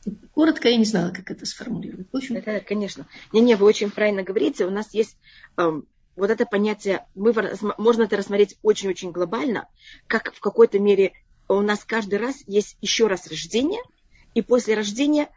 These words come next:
Speaker 2: мы, эм, перерождаемся. Перерождаемся, я имею в виду, как будто в каждом, в каждом этапе нашей жизни мы проходим рождение заново и получаем в какой-то мере, э,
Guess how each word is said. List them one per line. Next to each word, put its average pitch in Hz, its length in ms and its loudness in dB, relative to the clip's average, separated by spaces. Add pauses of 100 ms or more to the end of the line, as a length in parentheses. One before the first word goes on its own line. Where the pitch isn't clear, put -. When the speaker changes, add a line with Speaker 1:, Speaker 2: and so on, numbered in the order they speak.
(120)
Speaker 2:
мы, 233 240 4 (440)
эм, 165 340 -2
перерождаемся. 254 840 -4 (240)
Перерождаемся, 240 520 0
я 233 100 6
имею 233 200 6
в - 20 -4
виду, 220 160 -2
как 208 140 -8
будто 214 260 -4 (260)
в - 20 -20
каждом, 220 360 2 (420)
в - 80 -20
каждом 233 280 4
этапе 226 260 0
нашей 220 240 -2
жизни 240 340 -2 (360)
мы 233 80 -12
проходим 220 400 -8
рождение 180 400 0
заново 330 420 -2 (320)
и 277 60 0
получаем 254 460 0
в - 60 -10
какой-то 220 300 -2
мере, 233 260 4 (360)
э, 175 140 -8